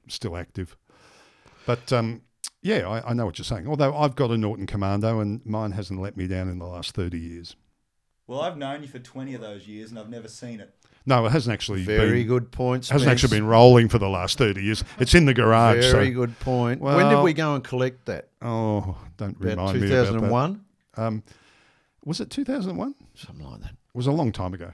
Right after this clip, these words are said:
Speaker 1: yeah.
Speaker 3: Details are sketchy.
Speaker 1: Yes, well, it's nearly finished now, so
Speaker 3: Well, it is,
Speaker 1: you'll
Speaker 3: it's
Speaker 1: get
Speaker 3: been
Speaker 1: to
Speaker 3: in
Speaker 1: see
Speaker 3: the
Speaker 1: it.
Speaker 3: same nick.
Speaker 1: In fact, we might launch it on Infomoto.
Speaker 3: Do you think?
Speaker 1: Yep.
Speaker 3: Isn't it the death bike, that? Isn't there some
Speaker 1: Oh.
Speaker 3: theory that that bike's killed a few people?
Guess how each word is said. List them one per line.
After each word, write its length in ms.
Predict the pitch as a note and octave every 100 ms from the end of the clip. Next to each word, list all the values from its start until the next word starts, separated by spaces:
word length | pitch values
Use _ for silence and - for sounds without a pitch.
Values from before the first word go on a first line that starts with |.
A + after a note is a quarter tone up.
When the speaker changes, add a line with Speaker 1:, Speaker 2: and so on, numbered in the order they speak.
| -
Speaker 1:
yeah. 140 | F#2 - _ _ _ _ _ _
Speaker 3:
Details 400 | - C#3+ C3 A2
are 40 | G2+
sketchy. 420 | - A2+ A2 -
Speaker 1:
Yes, 440 | G3+ E3 D#3+ C3 C3
well, 160 | A2
it's 160 | A#2+ -
nearly 240 | F3+ C3
finished 420 | - G2 F#2 -
now, 200 | F#2+ E2+
so 220 | - - F2
Speaker 3:
Well, 160 | C3 A#2+
it 80 |
is, 180 | B2+ C3+
Speaker 1:
you'll 120 | B2+
Speaker 3:
it's 60 | B2+
Speaker 1:
get 80 | D3+
Speaker 3:
been 60 | D3
Speaker 1:
to 40 |
Speaker 3:
in 60 | C#3
Speaker 1:
see 80 | A#2
Speaker 3:
the 60 |
Speaker 1:
it. 40 | G2
Speaker 3:
same 380 | C#3 C#3 C3 A#2+
nick. 200 | B2 A#2+ - -
Speaker 1:
In 120 | D#3+
fact, 280 | G#3+ G#3 -
we 120 | E3
might 220 | E3 D3
launch 360 | C3+ C3 C#3 -
it 100 | - _ _
on 360 | A#2 G#2 G#2 G#2+
Infomoto. 480 | A#2 G#2+ G#2+ A2+ D#3
Speaker 3:
Do 100 | - _ -
you 100 | A#2+
think? 320 | F#3+ F#3 _ -
Speaker 1:
Yep. 120 | G3 _ _ _
Speaker 3:
Isn't 200 | - A#3+
it 80 | D4
the 80 | E3+
death 300 | A#2+ C3+ D3
bike, 340 | C#3 C#3 - -
that? 160 | G#3+ _ _ _ _ -
Isn't 180 | G#3 A3
there 100 | F3
some 220 | G#2+ F#2+
Speaker 1:
Oh. 40 |
Speaker 3:
theory 320 | F#2 D3+ D3 B2+
that 120 | A#2+
that 180 | A#2+ A2+
bike's 260 | B2+ A#2+
killed 280 | - B2+ C3
a 60 | C3
few 180 | C3 B2
people? 320 | C#3+ D#3+